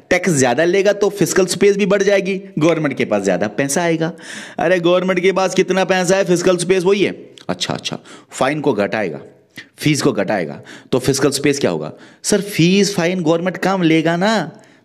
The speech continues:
तो उनका पैसा भी कम होगा, फिजिकल स्पेस भी कम होगा। ये तो मैंने बस दो दिए, आपको बजट में जाइए और हर एक जगह समझ-, समझिए इसको,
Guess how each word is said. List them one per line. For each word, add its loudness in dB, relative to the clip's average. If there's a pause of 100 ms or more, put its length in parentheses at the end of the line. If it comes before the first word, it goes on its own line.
(120)
तो 4
उनका 2
पैसा -2
भी 0
कम 0
होगा, 2
फिजिकल 0
स्पेस 2
भी -2
कम 0
होगा। -2 (380)
ये 2
तो 2
मैंने 2
बस 0
दो 4
दिए, 0 (240)
आपको 2
बजट 0
में 0
जाइए 2 (220)
और 4
हर 2
एक 2
जगह 2
समझ-, -2
समझिए 0
इसको, -4